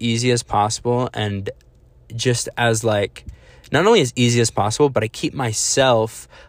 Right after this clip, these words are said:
'cause a lot of people throw out a lot of booking links, and I don't like to put out many booking links. I like to keep myself as part of the process, but it, I like to make it as smooth as possible, because that way I can keep the relationship alive and really serve them at the highest level possible, right? So if they have any questions, they can just ask me really quick, right?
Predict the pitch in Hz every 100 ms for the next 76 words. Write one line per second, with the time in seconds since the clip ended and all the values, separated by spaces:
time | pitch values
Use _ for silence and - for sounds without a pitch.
0 | - 120 127 127 135 120 120 113 113 107
1 | 104 - - 113 113 117 - - 131 143
2 | 131 - 117 110 110 110 104 - 113 117
3 | 127 - 113 120 123 - 110 110 110 107
4 | 117 - 113 110 104 104 101 - 143 -
5 | - - - - - 123 131 113 - 117
6 | 113 113 120 110 107 104 - 120 123 117
7 | 104 - 101 107 - - 117 117 139 135
8 | 131 123 - 120 107 104 101 - 123 127
9 | 135 135 139 104 104 104 - 104 110 110
10 | 107 104 101 - 101 90 - 95 - -
11 | 92 104 - 104 104 107 101 - 98 -
12 | 120 107 104 104 - 101 - 50 50 -
13 | - - - - - - - - - 101
14 | 110